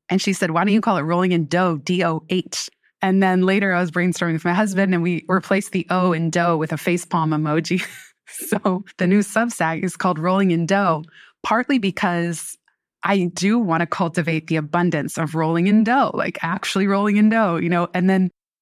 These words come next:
the subtitle is Divine Disaster Diaries, from a breadwinning business owner living in New York City. And there's a tiny shift that I made. At first, it was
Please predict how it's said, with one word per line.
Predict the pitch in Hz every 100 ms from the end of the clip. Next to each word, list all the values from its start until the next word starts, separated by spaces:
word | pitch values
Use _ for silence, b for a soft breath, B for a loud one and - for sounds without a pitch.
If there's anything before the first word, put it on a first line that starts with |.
| _
the | 170 180
subtitle | - 220 226 202 165
is | 175 156 135
Divine | 180 170 175 175
Disaster | 165 160 160 170
Diaries, | 156 160 156 151 147 143 - _ _
from | - - 226 240
a |
breadwinning | 190 196 196 190 185
business | 165 170 165 160
owner | 165 160 156 -
living | 165 165 160
in | 156
New | 151
York | 143 -
City. | - 175 143 - _ -
And | 190
there's | 185 175 185
a | 185 - -
tiny | - - 269 285 277
shift | - - 170 -
that | 160
I | 156
made. | 151 147 170 - _ _ -
At | 196 -
first, | 233 254 -
it | 190
was | 175 160 160 160